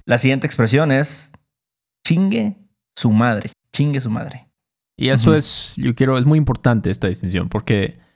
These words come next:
Speaker 2: es diferente decir chingue su madre solito
Speaker 1: Ujú.
Speaker 2: a decir que chingue a su madre tal persona. Eso es,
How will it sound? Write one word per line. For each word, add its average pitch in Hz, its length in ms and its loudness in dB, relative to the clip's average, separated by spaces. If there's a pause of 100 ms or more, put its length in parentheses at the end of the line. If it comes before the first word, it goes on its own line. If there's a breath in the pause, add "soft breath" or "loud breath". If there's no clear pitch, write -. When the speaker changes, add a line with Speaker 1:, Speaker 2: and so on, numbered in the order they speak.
(600 soft breath)
Speaker 2:
es 139 140 2
diferente 135 300 2
decir 127 180 0
chingue 139 260 2
su 117 120 0
madre 123 420 0
solito 117 600 0 (300)
Speaker 1:
Ujú. 123 300 2
Speaker 2:
a 110 80 2
decir 113 400 0
que 127 180 0
chingue 147 340 0
a 135 40 0
su - 120 -2
madre 117 520 0 (140)
tal - 180 -2
persona. 107 400 2
Eso 107 180 -2
es, - 300 -8